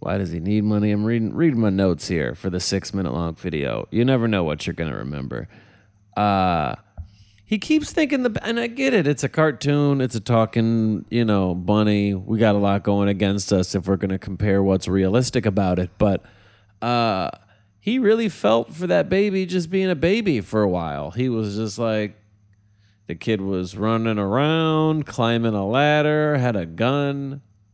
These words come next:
But you can definitely see the parts of comedy where that, that's what comedy is. Like, it kept on, it started normal, and then it built into, he kept on, you know,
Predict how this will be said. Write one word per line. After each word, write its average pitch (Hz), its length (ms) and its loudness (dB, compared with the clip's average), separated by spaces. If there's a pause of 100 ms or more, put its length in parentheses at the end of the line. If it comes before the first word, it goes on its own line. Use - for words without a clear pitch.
(320)
But 131 140 2
you 135 80 2
can 135 120 0
definitely 139 440 2
see 143 420 -2 (500)
the 107 80 -6
parts 120 360 0
of 101 140 -6
comedy 120 440 -2
where 95 300 -2
that, 90 260 -4
that's 98 320 -6
what 117 220 -2
comedy 123 420 -2
is. 87 240 -4
Like, 101 180 0
it 95 140 -6
kept 104 260 -2
on, 104 280 -2
it 87 100 -6
started 104 380 -2
normal, 104 520 -2
and 98 160 -4
then 98 120 -2
it 82 160 -6
built 95 320 -2
into, 92 420 -6 (560)
he 110 140 -2
kept 104 300 0
on, 104 280 2
you 117 140 2
know, 98 220 -2